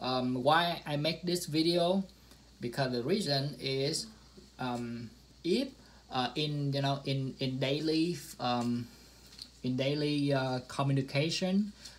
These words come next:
we, um, we meet many people, and if we have a chance to know, um, their day, their day of birth, like the, the day and the month, we can, um,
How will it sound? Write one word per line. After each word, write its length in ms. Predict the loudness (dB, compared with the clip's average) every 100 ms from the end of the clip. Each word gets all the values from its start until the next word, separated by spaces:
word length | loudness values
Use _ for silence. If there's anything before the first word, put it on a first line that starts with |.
| -8
we, 540 | 0 2 4 2 2 4
um, 460 | 4 2 2 0 -6 -18 -20 -20 -2
we 120 | 2
meet 220 | 2 2
many 260 | 0 2 0
people, 680 | 2 0 2 4 4 4 -2 -14 -20 -20 -10 -4
and 220 | -2 -2 2
if 380 | 4 6 4 0 -14 -20 -18 -2
we 160 | 0
have 260 | 2 0 0
a 100 | -2
chance 680 | -2 0 0 2 0 -2 0
to 120 | 2
know, 560 | 4 4 6 4 2 -4 -14 -20 -2
um, 500 | 0 2 2 2 -2 0
their 180 | 2 4
day, 360 | 4 4 4 -2 -16 -20 -20 -8 0
their 100 | 4
day 220 | 6 6
of 180 | 4 6
birth, 300 | 6 6 2 -14 -20 -14 -2
like 300 | 2 2 2
the, 280 | 2 0 -4 -8
the 120 | -6
day 300 | 2 4 4
and 120 | 2 2
the 80 |
month, 380 | 4 4 4 0 -2 -14 -20 -4
we 160 | 0 0
can, 500 | 0 0 2 0 0
um, 440 | 0 0 -2 -4